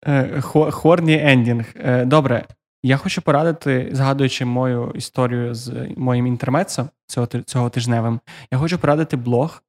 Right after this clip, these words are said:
е, користувача в Інстаграмі, якого нікнейм, ми напишемо його десь в описі, бо я, якби я не сказав, це не буде зручно вести. Він називається Юроко. І це, коротше, блог чувака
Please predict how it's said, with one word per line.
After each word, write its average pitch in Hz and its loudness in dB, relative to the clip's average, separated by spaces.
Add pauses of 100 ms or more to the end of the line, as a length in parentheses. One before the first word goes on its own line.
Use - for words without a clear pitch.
(100)
е, 120 -4
користувача 123 -4
в 156 0
Інстаграмі, 127 -2
якого 143 0
нікнейм, 135 2 (260)
ми 147 4
напишемо 147 2
його 123 2
десь 120 -4
в - 0
описі, 185 0
бо 117 2
я, 123 2
якби 123 0
я 123 4
не 123 0
сказав, 123 -2
це 120 -4
не 120 0
буде 123 0
зручно 120 -2
вести. 120 -4
Він 127 4
називається 143 2
Юроко. 131 4 (760)
І - -6
це, 160 0
коротше, 156 2
блог 117 -4
чувака 147 -6